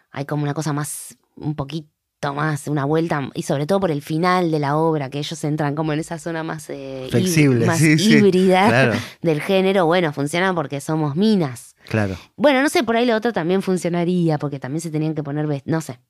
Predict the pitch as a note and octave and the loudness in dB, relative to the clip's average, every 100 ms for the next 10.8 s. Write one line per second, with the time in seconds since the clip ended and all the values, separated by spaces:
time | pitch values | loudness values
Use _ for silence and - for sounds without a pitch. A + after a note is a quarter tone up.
0 | - G3 C4+ A3+ F3+ D#3+ D3 D3+ D#3 D#3 | -6 0 0 0 -2 -2 -2 -4 -6 -2
1 | E3 F3+ E3 A2+ C#3+ F3+ F#3+ A#2+ G2+ B2+ | 2 2 2 0 0 2 2 0 2 2
2 | D#3 - B2 G#2 C3+ D3 C#3 G#2 A2 B2 | 2 2 -2 0 2 4 4 0 -2 -2
3 | - E3 G#2 C3+ F3 G2+ F#2+ - G2+ F#2+ | 0 2 4 4 4 2 -2 -2 -6 -6
4 | _ _ _ - A#2 B2 F#2+ E2+ - _ | _ _ _ -4 0 2 2 -2 -8 _
5 | _ - C#3 B2+ G2 F#2+ G#2+ C#3+ D#3 A2+ | _ 0 2 2 0 0 2 4 4 2
6 | F2+ F2 - _ G#2 - D3 G#2+ G#2 G#2+ | 0 -6 -18 _ -4 0 0 0 -2 0
7 | G3 F3 A2+ G2+ G2 - C#3+ G#2+ F2 F2 | 2 4 2 0 -4 0 0 0 -2 -2
8 | E2 F2 - _ _ - D3+ C3 B2+ F3 | -4 -6 -12 _ _ 0 2 4 4 4
9 | C#3+ F#2+ G2+ B2+ - - _ - G3 F#3+ | 2 2 0 0 -2 -16 _ -4 2 2
10 | - F3+ B2 A#2+ G3+ D#3+ - | 2 0 4 4 4 2 -6